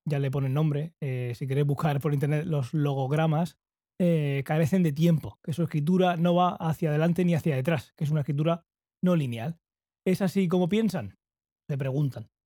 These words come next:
Si escriben así, igual ellos piensan así. Eh,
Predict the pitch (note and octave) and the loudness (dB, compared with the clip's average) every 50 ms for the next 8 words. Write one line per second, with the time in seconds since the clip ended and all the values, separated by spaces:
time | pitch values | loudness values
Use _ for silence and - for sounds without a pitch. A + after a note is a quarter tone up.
0 | _ - - C3+ - - D#3+ D#3+ D#3 D3+ A#2+ E3+ E3+ G3 B3+ C#4 F#3+ E3 D3+ D#3+ | _ -8 -8 -6 -2 0 0 2 2 2 2 2 0 0 0 0 -2 0 0 2
1 | D#3 D#3 D#3 C#3+ - - D#3+ D3+ D3 B2+ C#3+ B2+ A#2+ A2 - D#3 - _ _ _ | 0 0 0 -2 -2 -2 0 0 0 0 -2 -2 -4 -6 -6 -8 -14 _ _ _
2 | _ _ _ _ _ - - E3+ E3 E3 D#3+ D#3 D3+ D#3+ - | _ _ _ _ _ -4 0 2 2 2 2 0 0 -4 -6